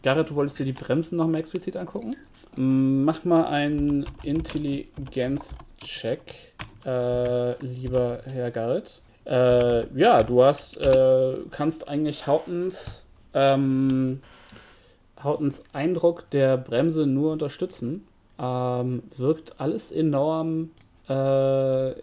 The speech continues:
enorm sinnvoll. Also sieht alles aus, also ja, ist in nicht perfekten Zus-, ja, nicht perfekter Zustand, aber, äh, schon gut genug, dass es auf jeden Fall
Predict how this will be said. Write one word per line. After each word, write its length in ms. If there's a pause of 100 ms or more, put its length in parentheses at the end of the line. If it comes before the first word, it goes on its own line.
enorm 300
sinnvoll. 560
Also 260
sieht 220
alles 340
aus, 280
also 180
ja, 320 (300)
ist 240
in 480 (560)
nicht 260
perfekten 560
Zus-, 460 (540)
ja, 340
nicht 300
perfekter 380
Zustand, 640
aber, 1600
äh, 40 (260)
schon 380
gut 200
genug, 260
dass 160
es 140
auf 140
jeden 180
Fall 400